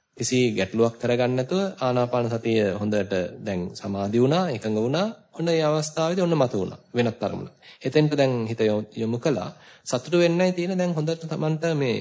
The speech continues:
විපස්සනා අරමුණක් ලැබුණා කියලා සතුටු, සතුටු වීමකින් යුක්ත ඒක දිහා බලන් ඉන්න පුළුවන් නම් නැත්නම් වේදනාවක් වගේ ස්වභාවයක් නම් තියෙන්නේ.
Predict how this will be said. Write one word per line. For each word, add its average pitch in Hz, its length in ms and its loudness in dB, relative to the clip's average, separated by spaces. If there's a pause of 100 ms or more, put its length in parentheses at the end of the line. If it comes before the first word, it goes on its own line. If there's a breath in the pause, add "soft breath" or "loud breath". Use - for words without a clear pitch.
(140)
විපස්සනා 123 540 -2
අරමුණක් 151 380 0
ලැබුණා 135 400 2
කියලා 139 240 -8
සතුටු, 123 240 -4 (140)
සතුටු - 340 -2
වීමකින් 110 460 2 (420 loud breath)
යුක්ත - 300 -6
ඒක 170 260 0
දිහා 160 260 0
බලන් 143 280 2
ඉන්න 139 160 0
පුළුවන් 123 320 2
නම් 95 140 -8
නැත්නම් 113 320 -4
වේදනාවක් 127 580 4 (220)
වගේ 120 240 -2
ස්වභාවයක් 120 320 0
නම් 117 140 0
තියෙන්නේ. 117 400 0